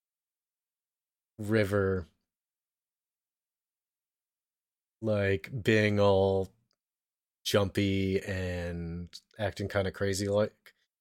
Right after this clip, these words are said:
while, uh, Simon is sitting there, it's like, "To-, I'm top three percent of the best medical school. I am very smart, and she makes me look like a dumb child."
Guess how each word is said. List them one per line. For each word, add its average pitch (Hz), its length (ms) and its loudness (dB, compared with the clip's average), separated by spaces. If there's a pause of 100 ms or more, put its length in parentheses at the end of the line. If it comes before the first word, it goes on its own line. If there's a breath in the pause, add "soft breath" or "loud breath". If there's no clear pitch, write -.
(480)
while, 92 720 0 (840)
uh, 87 260 -12
Simon 95 460 0
is 92 120 -6
sitting 92 220 -4
there, 87 220 -6
it's - 200 -6
like, 90 500 -10 (960)
"To-, 123 120 4
I'm 117 260 2
top 117 300 8
three 110 240 0
percent 101 560 -2
of 87 120 -2
the 98 80 -4
best 95 420 -4
medical 95 460 -4
school. 92 760 -2
I 101 100 -4
am 92 180 -6
very 90 320 -6
smart, 87 540 -6
and 98 140 -12
she 98 120 -8
makes 90 280 -8
me 95 100 -6
look 90 200 -12
like 90 200 -10
a 87 100 -10
dumb 90 320 -12
child." 117 480 -8